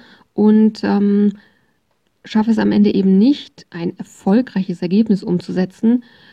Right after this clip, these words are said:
dann fühle ich mich, wenn ich das mit dem Anspruch an Selbstoptimierung angegangen habe, dann fühle ich mich hinterher schlecht und wie ein Versager. Und ich glaube, dieser Mechanismus, der führt bei mir und vielleicht auch bei vielen von euch dazu, dass man in so einer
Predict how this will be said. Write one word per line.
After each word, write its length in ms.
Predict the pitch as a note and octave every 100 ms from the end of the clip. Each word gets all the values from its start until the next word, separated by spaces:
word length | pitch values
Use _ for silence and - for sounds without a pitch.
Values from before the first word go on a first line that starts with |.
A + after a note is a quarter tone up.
| _ _ _
dann 220 | A3+ C#4+
fühle 260 | D4 C#4 C#4
ich 80 | -
mich, 300 | C4 B3 A#3+
wenn 100 | G#3+
ich 80 |
das 160 | G#3+ G3
mit 140 | F#3+
dem 240 | - G3+ F3+ _ _ _
Anspruch 440 | - F#3 - G3 -
an 100 | F#3
Selbstoptimierung 680 | G3 A3 G3+ - F3+ F3 F3
angegangen 480 | F3 F3 F3+ F3 F3+
habe, 180 | G#3 - _ _ _
dann 120 | A#3
fühle 200 | A#3 C4
ich 80 | A#3
mich 100 | A3
hinterher 320 | A3 A3 G3
schlecht 480 | F#3+ - F#3+ F#3+ -
und 140 | F#3+ F3
wie 60 |
ein 120 | E3+
Versager. 640 | E3+ F3+ E3 D#3+ E3 C#3+ D#3+ _ _ _ _
Und 180 | G3+ F#3+
ich 120 | F#3+
glaube, 340 | A3 A#3 C4
dieser 280 | A3 A3+ B3
Mechanismus, 960 | A#3 A3+ A3+ A#3 A#3 B3 G#3+ G#3+ B3 -
der 100 | G#3
führt 400 | - A#3 A#3 -
bei 120 | F#3
mir 420 | F#3+ G3 C#4+ D#4+ A#3+
und 100 | G#3
vielleicht 360 | - G#3 G#3
auch 80 | -
bei 140 | - F#3+
vielen 360 | - G#3+ G3+
von 140 | F#3+ F#3
euch 200 | G#3+ G#3+
dazu, 440 | F#3+ - G3+ A3 - - _ _ _
dass 200 | A3+ A3+
man 160 | C4 B3
in 160 | A3+
so 100 | A#3
einer 220 | A#3 A3+